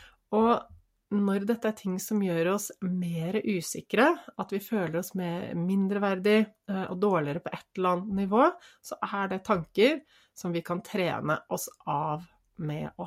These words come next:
ha. Det, det er, det hjelper deg ikke på noe som helst vis, det bare opprettholder problemene dine når du snakker ned til deg selv. Så kanskje du har drevet og snakket ned til deg selv i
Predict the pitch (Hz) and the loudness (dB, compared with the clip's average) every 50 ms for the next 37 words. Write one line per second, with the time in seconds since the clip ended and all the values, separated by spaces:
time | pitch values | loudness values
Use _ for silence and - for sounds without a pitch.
0 | - - 185 160 - 151 151 - _ _ 185 185 180 - - - 185 180 180 - | -12 -10 -8 -6 -6 -6 -8 -10 _ _ -6 -4 -4 -4 -6 -8 -10 -8 -8 -8
1 | - - 165 165 160 160 160 170 175 - _ _ _ _ _ _ - - _ _ | -6 -6 -6 -4 -4 -4 -4 -6 -8 -10 _ _ _ _ _ _ -20 -20 _ _
2 | _ - 196 190 180 170 175 156 143 139 139 - _ _ - 185 180 180 185 180 | _ -4 -2 -2 -2 0 0 -2 -2 -2 -6 -10 _ _ -6 -4 -2 -2 -2 -2
3 | - - - - _ _ - 175 165 - - - 208 214 220 233 247 254 254 226 | -2 -6 -12 -20 _ _ -6 -4 -4 -4 -2 -2 0 2 4 4 4 4 4 2
4 | 175 147 135 147 151 - 190 180 180 170 - - 190 196 233 269 262 - - 202 | 2 -2 -4 -6 -6 -4 -4 -4 -4 -6 -6 -4 -2 0 0 0 0 -2 -6 -8
5 | 190 - 208 196 180 156 143 131 - - - - _ - - 135 135 - - 135 | -6 -2 -2 0 0 0 -2 -2 -4 -8 -10 -12 _ -12 -12 -12 -10 -10 -8 -8
6 | 131 135 143 139 - - - 156 160 147 143 131 131 - 143 143 147 147 147 143 | -6 -6 -6 -6 -8 -8 -8 -8 -6 -4 -4 -6 -6 -8 -8 -8 -8 -6 -6 -6
7 | 156 175 190 - 190 170 165 160 156 156 160 - 156 156 160 156 156 151 - - | -4 -4 -4 -4 -6 -6 -4 -4 -4 -4 -6 -6 -8 -6 -4 -4 -4 -6 -8 -12
8 | - - - - _ - 147 143 147 143 139 135 139 - - 160 139 143 151 - | -12 -12 -14 -14 _ -10 -8 -6 -6 -6 -6 -8 -8 -10 -10 -10 -8 -8 -8 -8
9 | - 127 120 - - _ - 208 - - - - - - _ _ _ _ _ _ | -8 -8 -8 -8 -12 _ -18 -18 -18 -18 -20 -20 -20 -20 _ _ _ _ _ _
10 | _ _ _ - 269 262 370 349 233 - 196 190 208 220 262 277 - 208 196 220 | _ _ _ -4 -2 2 2 2 2 2 0 2 4 4 4 4 2 0 0 2
11 | 262 247 208 170 147 139 170 226 254 - - - - - 233 226 - 247 233 - | 2 4 4 4 2 0 0 0 -2 -2 -4 -12 -10 -8 -6 -4 -2 -4 -4 -4
12 | - 196 196 185 170 156 135 131 143 - - 180 175 190 202 - - 175 165 170 | -4 -4 -2 -2 0 0 0 -2 -4 -8 -8 -6 -6 -4 -4 -4 -4 -2 -2 0
13 | 180 175 - 160 151 | -2 -2 -4 -6 -8